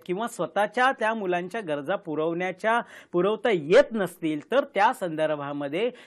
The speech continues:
समाजातले जे वेगवेगळे आपले यंत्रणा आहेत त्यांच्याकडे बोलायला लागा, मागणं करायला शिकायला लागा, कारण समाज हे तुमचं दायित्व, समाजसुद्धा एक तुमच्यासाठी दायित्व आहे,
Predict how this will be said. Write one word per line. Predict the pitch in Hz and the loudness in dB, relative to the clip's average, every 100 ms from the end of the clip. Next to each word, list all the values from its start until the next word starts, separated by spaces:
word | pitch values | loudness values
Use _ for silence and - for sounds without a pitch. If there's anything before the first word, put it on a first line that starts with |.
| - | -6
समाजातले | 170 170 240 254 254 269 302 | -2 0 2 2 0 -2 0
जे | 247 | 2
वेगवेगळे | 226 214 196 196 190 190 | 2 2 0 0 0 2
आपले | 185 170 175 | 2 2 0
यंत्रणा | 160 156 165 156 | 0 -2 -4 -4
आहेत | 151 180 | -6 -6
त्यांच्याकडे | 143 143 175 185 190 | -6 -6 -8 -6 -6
बोलायला | 147 139 139 147 139 | -4 -2 2 2 0
लागा, | 120 113 110 - _ _ - | -4 -10 -14 -20 _ _ -12
मागणं | 151 165 180 175 202 233 | -2 4 4 6 4 2
करायला | 202 165 143 | 2 2 2
शिकायला | 135 135 131 117 | -2 -8 -12 -12
लागा, | 113 113 117 - - | -12 -16 -20 -14 -2
कारण | 175 202 240 | 2 2 0
समाज | - 160 208 240 | -2 0 2 0
हे | 180 214 | -2 -6
तुमचं | 202 180 220 | -6 -6 -6
दायित्व, | 165 143 170 175 - 170 | 0 2 2 0 -8 -4
समाजसुद्धा | 156 208 214 214 | -2 -4 -4 -2
एक | 240 247 | -2 -2
तुमच्यासाठी | 208 185 190 202 196 | -6 -6 -6 -6 -2
दायित्व | 151 151 156 156 | 0 0 -2 -4
आहे, | 131 120 | -4 -6